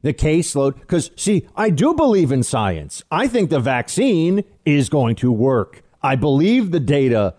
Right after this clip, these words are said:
behind the vaccine. If you don't wanna take it because you think it's got terrible side effects and everything else, that's another discussion. But I'm telling you this, if, if they've put this out and they say it's ninety-five out of a hundred, you're not gonna get covid,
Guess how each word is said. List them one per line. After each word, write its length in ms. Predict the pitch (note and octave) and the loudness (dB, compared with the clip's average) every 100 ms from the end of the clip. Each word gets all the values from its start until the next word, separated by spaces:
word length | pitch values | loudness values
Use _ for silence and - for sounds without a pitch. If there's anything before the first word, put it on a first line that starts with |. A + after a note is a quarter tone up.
| _ | _
behind 400 | C#3 B2 B2 A2+ | -2 0 0 0
the 60 | G#2 | 0
vaccine. 680 | G#2+ G2 - A#2 F#2 E2+ - _ | -2 -2 -6 -6 -6 -8 -14 _
If 140 | - - | -10 -4
you 100 | D3+ | -2
don't 140 | E3 | 0
wanna 180 | E3 C#3+ | 0 -2
take 300 | A2+ D3+ D3+ | 0 0 0
it 100 | F#3+ | -2
because 320 | C3 G2+ A#2+ | -2 -4 -4
you 100 | B2 | -4
think 220 | A#2 C3 | -4 -4
it's 100 | A#2 | -4
got 160 | - A2+ | -6 -8
terrible 300 | B2+ A#2 G2+ | -6 -6 -6
side 300 | - F#3+ B3 | -4 -2 0
effects 320 | D#3+ D3 - | -2 -4 -4
and 40 | C3 | -4
everything 220 | B2+ A#2+ | -2 -2
else, 180 | A#2 - _ | -4 -6 _
that's 280 | - G#3 - | -6 -4 -2
another 280 | C3 G3 E3+ | 0 0 0
discussion. 580 | G#2+ - B2+ - D#2+ - _ _ | -2 -2 -2 -2 -8 -14 _ _
But 140 | - D#3+ | -6 -4
I'm 100 | G3+ | -2
telling 240 | A#3 A#3 | 0 2
you 100 | G3 | 2
this, 320 | G3 E3 - - _ | 2 0 -2 -12 _
if, 260 | C#3 C#3 - | -4 -4 -4
if 160 | C#3 G2+ | -4 -2
they've 240 | F3+ A3 | 0 0
put 200 | G#3+ G#3 | -2 -2
this 180 | G3 - | -2 -2
out 300 | D#3 E3+ E3 | -2 0 0
and 80 | B2+ | -2
they 100 | D3 | -2
say 180 | D#3+ D3 | 0 -2
it's 140 | F#2 | 0
ninety-five 560 | C3 D3+ D3+ C#3+ C#3+ C#3 | -4 -2 -2 0 0 0
out 100 | C3 | 0
of 60 | |
a 80 | B2+ | 0
hundred, 300 | B2+ F3 B2 | 0 -2 0
you're 80 | B2 | -2
not 180 | B2+ B2 | -2 -2
gonna 140 | B2 | -2
get 120 | A2 | -2
covid, 380 | - C#3+ G3 | -2 0 0